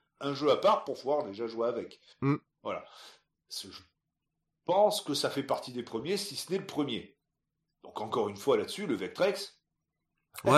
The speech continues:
Speaker 2: parce que
Speaker 1: visionnel.
Speaker 2: la Coleco, la, l'Intellivision, tout ça, il me semble pas qu'il y ait de jeux d'intégrer, euh, dedans, euh.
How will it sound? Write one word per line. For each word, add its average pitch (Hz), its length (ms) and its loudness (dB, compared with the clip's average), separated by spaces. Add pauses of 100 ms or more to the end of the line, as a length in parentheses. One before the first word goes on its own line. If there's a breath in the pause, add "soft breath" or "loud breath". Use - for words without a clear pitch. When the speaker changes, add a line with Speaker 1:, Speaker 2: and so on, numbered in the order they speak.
(140)
Speaker 2:
parce - 60 -2
que 120 60 0
Speaker 1:
visionnel. 143 240 6
Speaker 2:
la 139 120 10
Coleco, 190 920 10
la, 135 280 6
l'Intellivision, 143 1120 2
tout 151 160 -4
ça, 185 160 -4
il 156 60 -2
me 120 40 -2
semble 160 340 2
pas 170 160 2
qu'il 139 140 -2
y 117 40 -4
ait 113 60 -2
de 110 60 0
jeux 113 120 -4
d'intégrer, 107 640 0
euh, 85 260 -2
dedans, 90 560 -4
euh. 85 220 -12